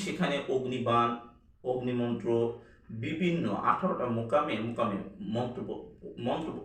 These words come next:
পড়ে ওদের ধর্ম মতে অনুযায়ী। ওই কয়লার উপরে এমনি মন্ত্র প্রয়োগ করার দরকার হয় না, তারপরেও সচেতন তান্ত্রিকরা ওই কয়লার উপরে,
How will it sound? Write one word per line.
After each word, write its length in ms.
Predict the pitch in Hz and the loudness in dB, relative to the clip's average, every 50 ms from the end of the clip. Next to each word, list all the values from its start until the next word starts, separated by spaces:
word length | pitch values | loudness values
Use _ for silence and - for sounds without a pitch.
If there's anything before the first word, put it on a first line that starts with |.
| - - - | -10 -6 -4
পড়ে 220 | 98 90 - 90 87 - - - - - - - - - - - - - - - - - - | -2 -2 -2 -4 -8 -10 -14 -18 -20 -20 -20 -20 -20 -20 -20 -20 -20 -20 -20 -20 -16 -6 0
ওদের 220 | 185 175 170 156 135 - | 4 6 6 6 4 4
ধর্ম 260 | - 147 131 135 127 113 104 101 | 4 6 6 8 6 4 2 2
মতে 180 | 101 98 - 104 101 95 | 0 0 0 0 0 0
অনুযায়ী। 340 | 95 95 90 92 90 90 107 - - - - - - - - _ _ - - | 0 0 -2 -2 -2 -2 -4 -6 -10 -14 -18 -20 -20 -20 -20 _ _ -4 2
ওই 120 | 175 180 180 180 196 | 4 6 6 8 10
কয়লার 280 | 185 185 185 185 190 185 | 10 12 12 10 10 8
উপরে 180 | 185 - - - 123 127 | 6 2 2 2 2 2
এমনি 320 | 151 165 180 196 196 196 156 123 113 104 104 110 | 4 6 6 6 6 6 4 4 2 2 2 2
মন্ত্র 260 | 120 123 - - - 123 110 98 - - - - - - - - - - - | 2 2 0 0 0 0 0 0 0 -2 -6 -12 -16 -20 -20 -20 -20 -16 -4
প্রয়োগ 220 | - 175 180 180 - - 170 | 2 4 4 4 4 2 4
করার 220 | 156 147 135 117 113 110 | 6 8 8 8 6 6
দরকার 260 | 135 175 175 - - 117 - | 6 6 6 4 4 2 2
হয় 140 | 107 101 98 | 2 0 0
না, 40 | 98 - - - | 0 6 10 12
তারপরেও 460 | - - - - - 127 104 98 95 - - | 12 12 10 8 4 2 2 2 0 0 -2
সচেতন 400 | 175 170 - 196 - - - - - - - | -2 -2 -2 -2 -4 -4 -6 -8 -4 0 2
তান্ত্রিকরা 640 | 110 110 107 110 120 131 156 - - - - 87 175 170 - - - - - - - - - - - - - - - | 2 2 2 0 -2 -4 -6 -4 -2 -2 0 0 -2 -4 -8 -12 -18 -20 -20 -20 -20 -20 -20 -20 -20 -20 -20 -12 -6
ওই 100 | 127 127 - 135 | -4 -2 4 8
কয়লার 300 | 139 135 139 143 143 139 139 | 10 12 12 10 8 6 4
উপরে, 240 | - 147 139 143 | 2 2 4 4